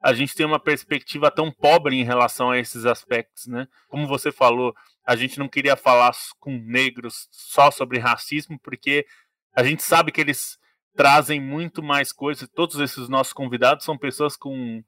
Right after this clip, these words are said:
currículos bem impressionantes, assim,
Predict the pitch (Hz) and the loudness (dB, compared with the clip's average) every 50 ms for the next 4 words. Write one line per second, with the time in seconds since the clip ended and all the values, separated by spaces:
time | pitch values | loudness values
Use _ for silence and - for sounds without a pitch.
0 | _ _ _ _ _ _ - 123 127 139 151 _ - 147 139 123 117 113 120 135 | _ _ _ _ _ _ -2 0 0 0 0 _ -4 -4 -4 -4 -8 -6 -6 -4
1 | 143 175 175 - - 165 165 147 - - 160 139 120 131 135 139 143 135 - - | -4 -4 -6 -2 0 0 0 0 2 0 0 2 2 0 0 0 -4 -6 -6 -6
2 | 120 113 - - 127 127 135 143 | -6 -6 -6 -10 -8 -8 -8 -10